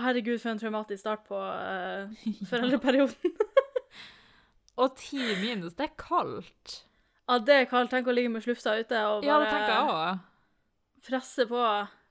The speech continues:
Speaker 2: Fy.
Speaker 1: Shit. <laughs> Nei, får være glad for at, eh, koronaviruset forhåpentligvis er over når vi eventuelt skal ha barn. <laughs>
Speaker 2: Ja, om noen tyve år.
Speaker 1: Åh, jeg synes veldig synd på den familien, ass.
Speaker 2: Ja.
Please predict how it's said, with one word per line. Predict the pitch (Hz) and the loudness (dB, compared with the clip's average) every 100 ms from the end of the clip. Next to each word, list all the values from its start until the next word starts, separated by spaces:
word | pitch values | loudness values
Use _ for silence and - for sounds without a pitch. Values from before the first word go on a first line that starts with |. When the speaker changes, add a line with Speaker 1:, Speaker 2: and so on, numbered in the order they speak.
| _ - | _ -16
Speaker 2:
Fy. | 294 277 170 - 185 _ _ _ _ _ | -12 -10 -10 -12 -16 _ _ _ _ _
Speaker 1:
Shit. | - 302 285 - - | 2 2 2 -4 8
<laughs> | 494 - 587 - - _ _ _ _ _ _ - - - - - 285 | 8 10 6 6 -16 _ _ _ _ _ _ -12 -10 -10 -12 -10 0
Nei, | 254 262 | 4 4
får | 233 | 2
være | 262 254 | 0 2
glad | 262 | 0
for | 240 | 0
at, | 220 214 226 | -4 -6 -8
eh, | 220 | -8
koronaviruset | 233 226 226 220 208 214 | -6 -6 -4 -4 -6 -8
forhåpentligvis | 226 220 220 208 | -6 -6 -6 -6
er | 214 | -6
over | 214 | -6
når | 196 196 | -8 -10
vi | 202 208 | -10 -10
eventuelt | 202 202 202 190 | -12 -12 -14 -14
skal | - 208 | -10 -8
ha | 214 | -6
barn. | 240 - - | 2 4 6
<laughs> | - - - - - - - | 4 -2 -10 -10 -16 -20 -10
Speaker 2:
Ja, | - 220 208 208 | 0 2 2 0
om | 214 | -6
noen | 185 180 196 | -8 -8 -4
tyve | 208 196 190 | -4 -2 0
år. | 202 208 175 - - 220 - - | 0 0 -4 -12 -12 -12 -12 -2
Speaker 1:
Åh, | 262 262 240 - - | 2 4 2 -4 -2
jeg | 262 233 | -2 0
synes | 233 | -2
veldig | 226 233 226 | -2 -2 -4
synd | 220 220 | -6 -10
på | 208 208 202 | -8 -8 -6
den | 208 | -8
familien, | 202 208 214 208 | -12 -12 -10 -10
ass. | 196 208 - - | -10 -10 -12 -14
Speaker 2:
Ja. | 196 | -12